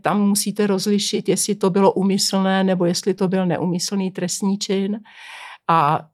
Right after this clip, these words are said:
pro mě to byl, eh, byla velká škola, protože já až do okamžiku, než jsem viděla videozáznam tady z toho úkonu, eh, tak jsem si myslela, že velice dobře mluvím, protože mám za sebou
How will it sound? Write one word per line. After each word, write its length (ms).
pro 160
mě 240
to 160
byl, 540
eh, 580
byla 220
velká 340
škola, 580
protože 640
já 160
až 220
do 140
okamžiku, 600
než 160
jsem 300
viděla 380
videozáznam 920
tady 240
z 140
toho 300
úkonu, 720
eh, 100
tak 180
jsem 180
si 140
myslela, 560
že 320
velice 340
dobře 280
mluvím, 480
protože 400
mám 260
za 100
sebou 520